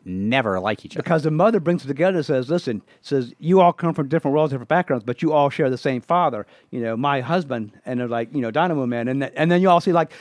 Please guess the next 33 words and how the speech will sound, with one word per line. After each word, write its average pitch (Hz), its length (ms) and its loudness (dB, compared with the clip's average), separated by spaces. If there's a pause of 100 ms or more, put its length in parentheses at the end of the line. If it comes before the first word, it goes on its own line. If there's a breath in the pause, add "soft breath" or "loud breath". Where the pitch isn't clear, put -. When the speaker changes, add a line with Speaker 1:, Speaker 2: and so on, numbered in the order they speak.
(120)
Speaker 2:
it's 160 140 -2
funny 208 220 0
because 160 240 -2
they 165 100 2
all 208 120 4
kinda 196 260 0
knew 165 160 2
about 165 240 0
their 160 80 -2
abilities, 151 400 -2
but 147 100 -8
they 147 80 -2
were 131 100 0
hiding 139 340 0
them. - 20 -16 (160 loud breath)
Speaker 1:
Mm-hmm. 117 100 0 (180)
Speaker 2:
And - 0 -
in 151 120 0
that 165 180 2
moment, 175 320 2
you 160 80 2
see, 180 160 0
like, 165 140 2
the 151 80 0
light 165 260 4
go 151 220 4
off 143 180 2
on 135 80 -2
all 151 220 2
of 123 80 -4
them, 127 120 -6
like, 117 220 -8
"Ah." 180 880 2